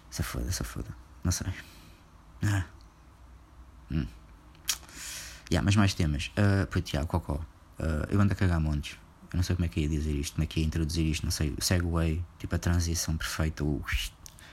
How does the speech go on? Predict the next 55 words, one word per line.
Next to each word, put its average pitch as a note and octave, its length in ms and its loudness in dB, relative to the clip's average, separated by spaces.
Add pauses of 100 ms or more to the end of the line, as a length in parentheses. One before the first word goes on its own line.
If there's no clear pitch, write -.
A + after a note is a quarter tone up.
(260)
plim, B2 400 0 (240)
para D2+ 480 0 (720)
do - 120 -8
stand-up E2+ 600 2
e D2 60 0
do D2+ 220 -4
cena E2 380 -2
do D#2+ 100 0
underground D#2+ 420 0
para. C#2+ 320 -4 (600)
Eu - 40 -8
estou - 160 2
a - 20 4
cagar F#2 240 4
montes E2 280 2
de D2 60 0
merda. D2 280 -2 (160)
Isto - 120 0
não A2+ 60 10
é A2+ 40 8
uma A#2 100 6
piada, E2+ 320 0
por E2 140 0
acaso, F#2 240 4
<laughs> - 20 8
agora G2 140 6
que - 60 -2
estou F#2 140 2
a F#2+ 40 6
ouvir, F2 160 2
eu D2+ 40 0
estou F#2+ 180 2
a F2 40 4
ver F#2+ 80 4
o - 20 4
estilo, G2 500 2 (360)
estou G2+ 200 4
a - 20 8
ler G2+ 140 6
isto - 160 2
por F#2+ 140 2
<laughs> - 20 6
ordem, - 340 4
os F#2+ 120 2
tópicos, G2 420 0 (360)
parece G2+ 200 6
que - 80 2
é F2+ 40 4
tipo F2+ 200 2
a G2 40 8
gozar, F2+ 240 4
mas E2 160 2
não, F2+ 160 4
é D#2+ 80 2
mesmo, F2 180 2